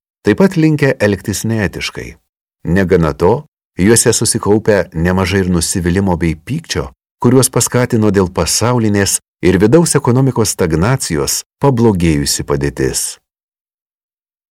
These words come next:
Visatoje mes ne vieni. Zhou Yuanian gimė Vidinės Mongolijos regione, Kinijoje. Vėliau ji persikėlė į kaimą esantį ties šeštuoju Pekino aplinkeliu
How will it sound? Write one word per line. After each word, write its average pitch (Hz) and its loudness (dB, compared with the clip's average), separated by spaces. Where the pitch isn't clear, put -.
Visatoje 113 0
mes 117 -2
ne 82 0
vieni. 90 -4
Zhou 143 2
Yuanian 120 0
gimė 127 2
Vidinės 110 4
Mongolijos 82 2
regione, 67 0
Kinijoje. 53 -6
Vėliau 110 4
ji 104 2
persikėlė 98 0
į - -8
kaimą 95 0
esantį 90 -2
ties 82 0
šeštuoju 117 -2
Pekino 90 -2
aplinkeliu 85 -2